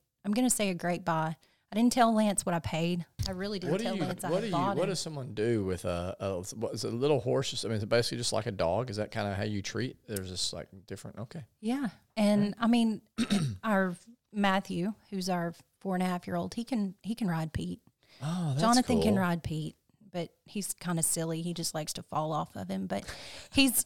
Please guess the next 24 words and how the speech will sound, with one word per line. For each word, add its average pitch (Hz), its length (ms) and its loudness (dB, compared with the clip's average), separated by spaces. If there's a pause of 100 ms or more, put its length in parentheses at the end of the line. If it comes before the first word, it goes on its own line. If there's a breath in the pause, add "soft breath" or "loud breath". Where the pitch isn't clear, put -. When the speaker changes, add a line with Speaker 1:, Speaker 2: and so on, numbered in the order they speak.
Speaker 1:
he's 233 240 2
really 330 260 4
good. 214 440 4
And 214 180 0
I'll 269 100 4
throw 269 240 4
this 240 180 0
out 196 220 2
there 180 160 0
too, 196 440 0
like, 170 300 0
for - 140 -8
therapy, 170 680 -4 (380)
you 196 100 -18
know, 190 200 -4
just, - 520 -2
like, 160 240 -8 (180)
kids 175 320 -2
being 175 160 -2
able 170 240 -4
to, 156 180 -4 (300)
to 165 80 -8
brush 160 560 -2
and 160 300 -6